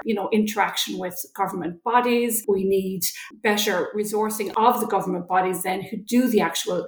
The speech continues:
planning, who do the consenting. And there's lots happening in that area. And it's just to get that final push, you know, to give us the, I suppose, the, the short timeframes that we need, because we are facing a climate crisis and we need to act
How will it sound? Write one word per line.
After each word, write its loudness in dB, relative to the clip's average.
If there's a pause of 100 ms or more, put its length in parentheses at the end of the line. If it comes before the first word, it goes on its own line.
(260)
planning, -2
who 0
do 4
the 2
consenting. -6
And -6
there's -4
lots 0
happening -2
in -4
that -2
area. -4 (260)
And 0
it's 0
just 0
to -10
get -2
that -6
final -2 (140)
push, 0
you 0
know, -2
to -10
give 6
us 0 (380)
the, 0
I 0
suppose, 0 (280)
the, 2
the 4
short 0
timeframes 0
that -2
we -6
need, 2
because 2
we 4
are 0
facing -4
a -6
climate -2
crisis -6
and -6
we -2
need 2
to -6
act -4